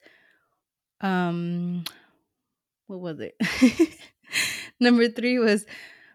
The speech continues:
"What is something you have changed your mind about in the last year?" And number four, "What is something you want to try, but you are waiting for the quote unquote perfect time?"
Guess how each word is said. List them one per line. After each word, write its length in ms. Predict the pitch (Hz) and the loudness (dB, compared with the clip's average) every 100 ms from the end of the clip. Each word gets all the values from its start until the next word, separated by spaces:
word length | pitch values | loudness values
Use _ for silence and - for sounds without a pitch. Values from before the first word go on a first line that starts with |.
| _ _ _ _ _ _ _ | _ _ _ _ _ _ _
"What 600 | 208 190 208 220 220 226 220 | -8 0 2 4 2 0 0
is 220 | 208 - | -2 -2
something 440 | - 208 208 202 | -2 -2 0 0
you 100 | 190 | 0
have 300 | 180 190 180 | -2 -4 -4
changed 640 | - - - 254 269 226 202 | -6 -6 -2 2 2 2 0
your 100 | 185 | 0
mind 300 | 175 165 170 | 0 -2 -4
about 320 | 165 160 147 | -2 -2 -4
in 140 | 185 | -4
the 100 | 175 | -4
last 420 | 165 160 165 - | -4 -4 -6 -10
year?" 580 | 180 156 170 156 175 269 - _ _ _ _ _ _ _ _ _ | -12 -8 -4 -2 -2 -4 -8 _ _ _ _ _ _ _ _ _
And 160 | 185 | -4
number 240 | 185 175 170 | -2 -4 -8
four, 720 | - - 202 202 202 214 214 _ _ _ _ | -10 -6 -4 -2 -4 -4 -10 _ _ _ _
"What 160 | 190 190 | -4 -2
is 120 | 190 | -2
something 420 | - 190 180 190 | -2 -4 -4 -6
you 140 | 180 170 | -4 -6
want 360 | 165 175 156 | -4 -6 -6
to 100 | - | -10
try, 560 | 185 - 185 170 160 156 175 | -10 -6 -4 -4 -6 -10 -10
but 120 | 170 | -10
you 160 | 175 165 | -8 -8
are 100 | 170 | -8
waiting 400 | 170 160 170 160 | -6 -6 -6 -10
for 180 | 175 | -10
the 80 | 165 | -12
quote 380 | 160 _ 147 143 | -14 _ -10 -8
unquote 500 | 139 147 - 151 _ | -10 -12 -12 -12 _
perfect 440 | 151 - - - | -16 -16 -20 -20
time?" 280 | - - 180 | -20 -20 -20